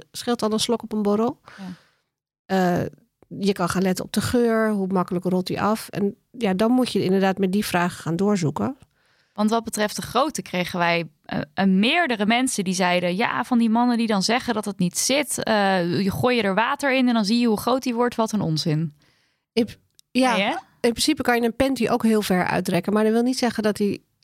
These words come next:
Speaker 1: lekker zit en dat hij niet knelt en geen striemen achterlaat. Hij kan halverwege terug gaan rollen. Dus je, je krijgt bijna ieder condoom krijg je uiteindelijk wel om met hangen en wurgen.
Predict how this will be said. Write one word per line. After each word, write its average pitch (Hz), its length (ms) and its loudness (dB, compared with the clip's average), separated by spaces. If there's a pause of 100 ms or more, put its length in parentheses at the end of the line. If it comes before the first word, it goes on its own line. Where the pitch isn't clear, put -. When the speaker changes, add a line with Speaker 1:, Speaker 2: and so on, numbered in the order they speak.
(100)
Speaker 1:
lekker 208 320 0
zit 269 320 2
en 196 100 -2
dat 190 140 0
hij 196 80 0
niet 190 120 2
knelt 233 380 0
en 190 80 0
geen 180 160 0
striemen 240 360 2
achterlaat. 240 640 -2
Hij 202 320 -4 (100)
kan 196 160 -2
halverwege 196 520 2
terug 240 240 0
gaan 226 160 2
rollen. 220 320 0 (880)
Dus 214 200 0
je, 233 80 2
je 233 220 0
krijgt 269 420 -2
bijna 196 500 0
ieder 220 220 2
condoom 190 340 2
krijg 180 220 0
je - 60 -4
uiteindelijk 208 520 2
wel 170 160 2
om 180 200 2
met 202 140 2
hangen 175 280 2
en - 100 -2
wurgen. 185 420 -2